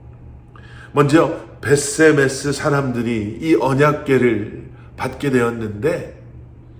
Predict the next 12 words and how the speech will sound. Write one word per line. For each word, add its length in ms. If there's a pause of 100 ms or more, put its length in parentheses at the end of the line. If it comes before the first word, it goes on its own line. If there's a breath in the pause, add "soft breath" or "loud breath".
(380 loud breath)
처음에는 560
잘하는 640
것 180
같다가 920
마지막 500 (240 loud breath)
십구 520
절에 240
보시면 720 (760 loud breath)
그들이 640
함부로 840 (1300)
그저 260
궁금해서 880